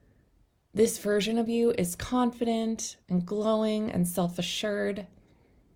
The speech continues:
and just filled with nothing but love. This version of you is your highest self. She's the version that lives within you always.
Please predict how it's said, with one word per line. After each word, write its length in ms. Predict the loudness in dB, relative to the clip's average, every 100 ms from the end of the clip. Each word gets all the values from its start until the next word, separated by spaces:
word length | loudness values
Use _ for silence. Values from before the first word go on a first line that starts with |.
| _ _ _ _ _ _ _ _ _ _ _ _ _ _ -4
and 180 | 0 2
just 240 | 0 2
filled 200 | 2 4
with 160 | 2 4
nothing 360 | 2 2 -2
but 200 | -2 0
love. 400 | 0 0 -2 -8 -20 _ _ _ _ _ _ _ _ _ _ _ _ _ _ _ -20 _ _ _ _ _ _ _ _ _
This 240 | 2 2
version 400 | 2 2 4 2
of 120 | 0 2
you 280 | 2 2
is 180 | 2 0
your 120 | 0
highest 500 | 0 0 0 0 -4
self. 540 | -8 -6 -6 -8 -14 -20 -20 _ _ _ _ _ _ _ _ _ _ _ _ _ _ _ _ _
She's 240 | -6 -4
the 140 | -2
version 540 | 0 2 4 4 4 4
that 180 | 2 2
lives 260 | 0 0
within 260 | -2 2 4
you 160 | 4 2
always. 640 | 0 0 0 -2 -8 -10